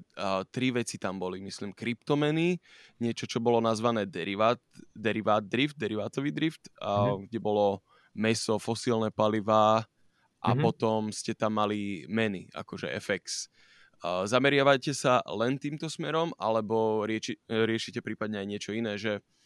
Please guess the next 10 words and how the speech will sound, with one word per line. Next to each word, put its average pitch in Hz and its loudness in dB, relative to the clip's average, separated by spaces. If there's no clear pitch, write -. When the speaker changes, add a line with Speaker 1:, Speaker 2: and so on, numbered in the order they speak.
Speaker 1:
ja 110 -6
neviem, 104 -2
keby 110 -4
som 113 -2
bol 110 0
váš 107 2
klient 131 -2
a 90 0
povedzme, 107 -4
že 98 -6